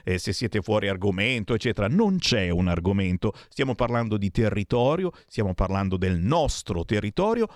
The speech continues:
anche del vostro. Basta chiamare zero due nove due nove quattro sette due due due.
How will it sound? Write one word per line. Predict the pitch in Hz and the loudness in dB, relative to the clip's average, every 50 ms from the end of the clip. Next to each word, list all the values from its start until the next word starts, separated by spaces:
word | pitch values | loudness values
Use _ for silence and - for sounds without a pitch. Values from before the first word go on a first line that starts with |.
| - _ _ | -20 _ _
anche | - 175 208 226 240 240 233 _ - 262 254 269 _ | -2 -2 -2 -2 -4 -6 -10 _ -6 -6 -6 -6 _
del | 135 135 156 208 214 | -2 0 0 0 0
vostro. | 170 113 87 78 78 - - 117 110 113 - - - _ | -2 -2 -2 -2 -6 -6 -2 -2 -2 -2 -4 -12 -18 _
Basta | - 123 120 - - - | -2 -2 -2 0 -2 -6
chiamare | 147 - 226 240 202 120 92 87 104 151 226 226 | -2 -2 -2 -2 0 -2 -4 -4 -6 -6 -8 -8
zero | 139 120 143 131 120 | 0 0 0 2 2
due | 113 98 151 147 135 120 | -2 -2 0 0 2 2
nove | 95 90 98 95 90 95 90 | 0 0 -4 -2 -2 -2 -2
due | 92 131 196 240 254 - - | -2 -2 0 0 0 -2 0
nove | - 95 95 82 85 | 0 0 0 0 -2
quattro | 85 - - 117 120 127 147 _ - 254 254 - - - _ | -2 0 2 2 2 0 -2 _ -4 -4 -4 -6 -10 -20 _
sette | - - - 196 190 - - 262 247 | -8 -2 -2 -2 -2 -2 -4 -6 -4
due | 127 104 90 - 92 107 226 _ | -2 -4 -4 -2 -4 -6 -6 _
due | _ 135 131 208 226 226 | _ -8 -6 -4 -4 -4
due. | 202 113 185 160 156 82 - | -4 -4 -6 -8 -8 -10 -12